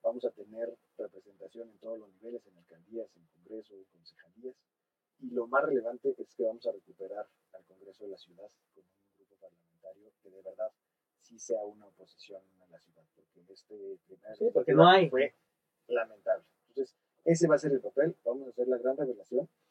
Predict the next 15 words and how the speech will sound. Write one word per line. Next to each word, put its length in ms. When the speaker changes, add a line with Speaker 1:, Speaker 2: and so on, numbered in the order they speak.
Speaker 1:
y 80
vamos 260
a 20
estar 320
en 120
la 100
ciudad 320
de 100
aquí 320
en 140
adelante 500
y 40
de 100
verdad 360
que 220